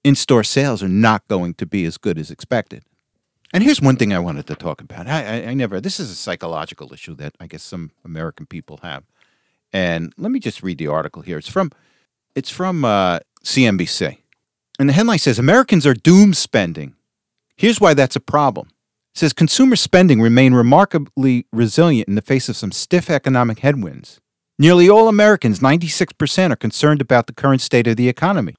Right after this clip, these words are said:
Still, more than a quarter of them are doom spending, or spending money despite economic and geopolitical concerns," found in a report by Credit Karma.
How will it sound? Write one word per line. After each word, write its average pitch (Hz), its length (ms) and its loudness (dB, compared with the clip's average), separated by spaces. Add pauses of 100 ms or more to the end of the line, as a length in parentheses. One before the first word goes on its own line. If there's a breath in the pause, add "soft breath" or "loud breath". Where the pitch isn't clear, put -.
Still, - 320 2
more 139 180 6
than 139 160 4
a 120 40 2
quarter 233 520 0 (100)
of 92 160 -4
them 98 260 -4 (120)
are 131 220 -2 (280)
doom 247 320 6
spending, 78 640 -6 (440)
or 147 120 2
spending 190 500 2
money 180 240 4
despite 143 540 0
economic 131 580 0
and 117 80 -2
geopolitical 131 760 0
concerns," 87 580 -12 (480)
found 117 220 4
in 104 100 0
a 98 60 0
report 98 520 -2 (120)
by 90 380 0 (340)
Credit 196 220 2
Karma. 65 320 -6